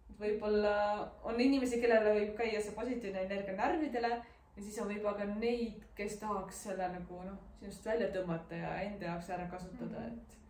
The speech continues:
Speaker 2: Ja siis on neid, äh, sõbrannasid või sõpru, kes on nii enesekindlad, et see positiivne inimene ja positiivne inimene saavad kokku. Ma lihtsalt mõtlen, mul on nagu nii, mul on täiega sõbrannadega vedanud.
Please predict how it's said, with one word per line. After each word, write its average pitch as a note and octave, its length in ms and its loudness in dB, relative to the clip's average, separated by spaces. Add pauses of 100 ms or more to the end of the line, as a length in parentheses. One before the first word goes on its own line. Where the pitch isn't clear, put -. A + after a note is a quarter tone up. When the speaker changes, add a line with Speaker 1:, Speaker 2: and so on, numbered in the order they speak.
(760)
Speaker 2:
Ja A#3 440 8
siis B3 340 -6
on A3 340 2
neid, C#4 460 0 (240)
äh, G#3 540 0
sõbrannasid G#3+ 1040 -4
või F#3+ 240 -8
sõpru, A#3 880 -6
kes G#3+ 340 -8
on G#3 520 -4 (760)
nii C#4 220 0
enesekindlad, C#4+ 1000 -2 (220)
et A3 280 -6
see A3+ 280 -6 (140)
positiivne G#3 1000 -4
inimene G#3+ 580 0
ja F#3+ 80 -4
positiivne G3 580 -8
inimene G#3 480 -6
saavad F#3+ 320 -8
kokku. G#3 280 -10
Ma F#3+ 100 -8
lihtsalt G#3+ 180 -8
mõtlen, G#3+ 260 -6
mul F#3+ 200 -8
on F#3+ 80 -8
nagu F#3 240 -8 (140)
nii, F#3 380 -10
mul F#3 120 -8
on F#3+ 120 -10
täiega G3+ 380 0
sõbrannadega F3+ 680 -6
vedanud. F3+ 440 -6